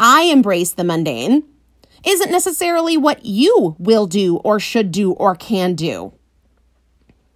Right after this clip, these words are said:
What you can't do is open up a case every day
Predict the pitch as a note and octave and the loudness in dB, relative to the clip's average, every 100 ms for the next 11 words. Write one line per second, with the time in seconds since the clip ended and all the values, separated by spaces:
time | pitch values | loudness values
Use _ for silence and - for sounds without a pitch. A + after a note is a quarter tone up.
0 | _ _ _ - G#3+ - G3+ - - E4+ | _ _ _ -8 -6 -4 -6 -8 -8 -2
1 | G#4 G#4 - A3 D#3+ D#3+ B2 B2 E3+ _ | -2 -4 -10 -12 -6 -4 -4 -6 -8 _
2 | _ _ _ _ _ _ _ _ _ A#3 | _ _ _ _ _ _ _ _ _ 0
3 | A3 G#3 - D#4 G4 G4+ F4+ D#4+ - B3 | 0 0 2 2 2 0 -2 -4 -4 -2
4 | A3 - - A#3+ C4 C#4+ D4 B3+ F#3+ E3+ | 0 -2 2 2 2 0 2 4 4 2
5 | D3 F3 | 0 -6